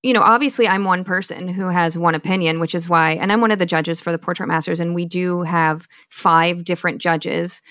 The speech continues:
from different parts of the world with different backgrounds and expertise who critique each photo. So you're getting the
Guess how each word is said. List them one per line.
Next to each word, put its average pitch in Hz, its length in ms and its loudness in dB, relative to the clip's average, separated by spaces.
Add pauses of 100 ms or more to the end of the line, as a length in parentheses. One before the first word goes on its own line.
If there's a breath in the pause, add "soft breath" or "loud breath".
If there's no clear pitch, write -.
(320 soft breath)
from 185 120 -6
different 180 320 -4
parts 185 280 -2
of 190 40 -6
the 190 80 -2
world 175 540 2
with 170 160 -2
different 180 340 -2
backgrounds 170 560 0
and 170 120 -2
expertise 170 720 -4
who 165 500 -4 (300 soft breath)
critique 196 640 0 (140)
each - 260 -4
photo. - 380 0
So 185 380 -4
you're 185 280 -4
getting 180 320 -2
the 170 100 -2